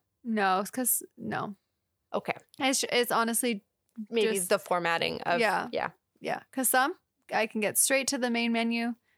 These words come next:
Speaker 1: Some I can just, like, hit, like, the skip next, skip next, skip next. But this one, I had to fast forward at
Speaker 2: Okay.
Speaker 1: a hundred and twenty speed.
Speaker 2: So the
Speaker 1: <laughs>
Speaker 2: first one was Monk, the T V show, which I've heard of but never seen.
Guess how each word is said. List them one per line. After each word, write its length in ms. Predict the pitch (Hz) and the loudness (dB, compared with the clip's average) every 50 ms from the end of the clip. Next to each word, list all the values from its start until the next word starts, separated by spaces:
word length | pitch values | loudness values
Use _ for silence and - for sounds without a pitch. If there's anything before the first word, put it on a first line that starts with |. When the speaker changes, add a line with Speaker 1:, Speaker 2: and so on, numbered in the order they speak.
| _ _ _ | _ _ _
Speaker 1:
Some 340 | - - - 226 214 214 202 | -2 0 2 2 2 2 0
I 120 | - 202 220 | 0 0 0
can 160 | - 247 220 | 0 -2 -2
just, 180 | 208 220 - 220 | -2 0 0 0
like, 200 | 196 123 - - | 0 0 -2 -2
hit, 220 | - 240 - - | -4 -4 -4 -2
like, 160 | - 196 - | -2 -4 -2
the 100 | - 226 | -2 -4
skip 260 | - - - 214 180 | -2 -2 0 0 0
next, 280 | 190 202 180 - - - | 0 0 0 0 0 -2
skip 180 | - - 214 202 | -2 -2 -2 -2
next, 260 | 208 - 254 226 - | -2 -4 -2 -2 -2
skip 220 | - - 214 190 | -2 -2 -2 -4
next. 400 | 220 214 233 285 302 - - - _ _ _ _ _ _ _ _ _ _ _ | -2 -2 -2 -2 -2 -4 -8 -14 _ _ _ _ _ _ _ _ _ _ _
But 100 | - 208 | -6 -2
this 220 | 208 226 226 226 - | 0 2 2 2 0
one, 320 | 262 254 247 247 254 254 - _ | 0 0 0 0 -2 -4 -8 _
I 100 | - 233 | -4 -2
had 200 | 220 214 190 190 - | 0 0 0 0 0
to 300 | - 202 202 196 196 180 _ _ _ _ _ _ _ _ | 0 0 0 -2 -2 -4 _ _ _ _ _ _ _ _
fast 260 | - - - 208 - | -4 -2 -2 -2 -4
forward 300 | - 69 55 - - 254 - _ _ _ _ _ 277 | -4 -4 -4 -4 -6 -8 -12 _ _ _ _ _ -12
at 260 | - - - 226 226 | -8 -4 -4 -2 -4
Speaker 2:
Okay. 80 | 202 - _ _ - | -4 -8 _ _ -6
Speaker 1:
a 60 | - 233 | -4 -2
hundred 260 | 226 233 214 214 202 202 | 0 0 0 0 0 -2
and 80 | 208 | -2
twenty 220 | - - 208 226 214 | -4 -4 -4 -4 -4
speed. 300 | - - - - 247 - - - _ _ _ _ _ _ _ _ _ _ _ _ _ _ _ _ _ _ _ _ _ _ _ _ _ _ - - | -6 -6 -6 -6 -8 -10 -14 -20 _ _ _ _ _ _ _ _ _ _ _ _ _ _ _ _ _ _ _ _ _ _ _ _ _ _ -6 -2
Speaker 2:
So 200 | - - 247 220 | 0 2 2 2
the 100 | - - | 0 -2
Speaker 1:
<laughs> 60 | 311 | -2
Speaker 2:
first 360 | - 269 320 311 - - - | 0 0 0 0 0 0 0
one 240 | 208 190 185 180 - - | 0 0 0 -2 -4 -2
was 340 | 185 196 185 185 180 - - - _ - | 0 2 2 2 0 -2 -4 -6 _ -8
Monk, 520 | 196 196 180 175 196 285 - - - - - _ _ | -4 -2 0 0 0 -2 -6 -10 -18 -20 -20 _ _
the 100 | - 220 | -4 -2
T 220 | 220 - - 202 190 | -2 -2 -4 -4 -4
V 140 | 190 185 | -4 -4
show, 420 | 185 - - 185 185 190 226 277 285 294 - - | -2 0 0 0 2 0 0 -2 -4 -6 -6 -4
which 480 | 196 196 - - - - - - - _ _ _ - | -4 -4 -2 -2 0 0 0 -2 -4 _ _ _ -4
I've 120 | - 208 - | -4 -2 0
heard 180 | 311 339 302 320 | 0 0 0 0
of 240 | 311 302 277 - - | 0 -2 -4 -4 -2
but 140 | - 254 - | -2 0 0
never 260 | 208 190 185 - 185 | 0 0 0 -2 0
seen. 280 | - - 247 302 330 | 0 0 0 0 -2